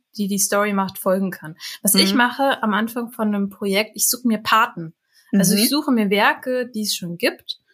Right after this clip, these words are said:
Speaker 1: und wo ich sage, das Gefühl oder, oder ich,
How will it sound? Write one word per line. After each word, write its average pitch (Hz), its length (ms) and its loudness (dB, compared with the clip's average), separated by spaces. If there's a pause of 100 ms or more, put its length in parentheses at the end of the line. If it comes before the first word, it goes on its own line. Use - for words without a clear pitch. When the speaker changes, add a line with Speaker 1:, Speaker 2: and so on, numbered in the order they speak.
(220)
Speaker 1:
und 214 120 0
wo 214 60 4
ich 226 120 2
sage, 214 260 2
das 233 260 0
Gefühl 269 600 0
oder, 196 280 0
oder 190 120 -4
ich, - 240 -6